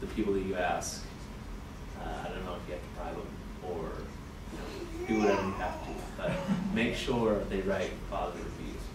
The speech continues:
'cause there are some writers that write negative letters of recommendation. Um, like Tyler said, uh,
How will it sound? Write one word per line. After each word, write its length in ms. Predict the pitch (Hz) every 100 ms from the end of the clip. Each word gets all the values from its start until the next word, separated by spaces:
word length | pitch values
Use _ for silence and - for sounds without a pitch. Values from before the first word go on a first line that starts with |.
| -
'cause 100 | 104
there 160 | 101
are 280 | 104 107 107
some 200 | 113 101
writers 300 | 92 92 90
that 140 | 85 -
write 180 | - - -
negative 320 | - - - - - - - - -
letters 200 | - -
of 100 | -
recommendation. 580 | - - 147 139 - - - - - - - -
Um, 440 | 117 117 110 104 - - - -
like 200 | - -
Tyler 240 | 151 143
said, 460 | 123 - 571 - - - - - - -
uh, 480 | 107 107 101 95